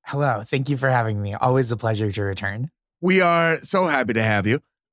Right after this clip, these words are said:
Speaker 2: Uh, Josh Gondelman on Twitter, Josh Gondelman on Instagram as well.
Speaker 1: Oh, yeah.
Speaker 2: Josh Gondelman across pla-, are you on TikTok?
Speaker 1: I'm on TikTok.
Speaker 2: Josh Gondelman's on TikTok.
Speaker 1: I don't
Speaker 2: <laughs>
Speaker 1: look, I don't look at it,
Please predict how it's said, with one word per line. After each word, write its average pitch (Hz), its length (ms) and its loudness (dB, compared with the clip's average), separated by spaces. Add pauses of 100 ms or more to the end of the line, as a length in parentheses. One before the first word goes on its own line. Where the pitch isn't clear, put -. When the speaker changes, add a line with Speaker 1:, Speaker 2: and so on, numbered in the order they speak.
Speaker 2:
Uh, 143 420 4
Josh 185 380 0
Gondelman 170 400 2
on 139 120 0
Twitter, 180 320 2
Josh 151 280 0
Gondelman 139 480 2
on 117 220 0
Instagram 113 640 0
as 104 100 -2
well. 127 340 2 (260)
Speaker 1:
Oh, 120 100 -4
yeah. 113 300 -8 (400)
Speaker 2:
Josh 139 240 0
Gondelman 143 360 2
across 185 360 0
pla-, 147 160 -2
are 170 80 2
you 277 140 2
on 320 100 -2
TikTok? 320 500 -4 (240)
Speaker 1:
I'm 143 120 -2
on 214 140 0
TikTok. 104 640 -6 (240)
Speaker 2:
Josh 202 220 0
Gondelman's 220 320 0
on 143 120 -2
TikTok. 98 500 -6 (180)
Speaker 1:
I 160 200 2
don't 185 360 0 (100)
Speaker 2:
<laughs> 139 140 -2
Speaker 1:
look, 160 200 2 (540)
I 139 80 2
don't 180 320 -2
look 127 380 -2
at 98 220 -2
it, - 180 -14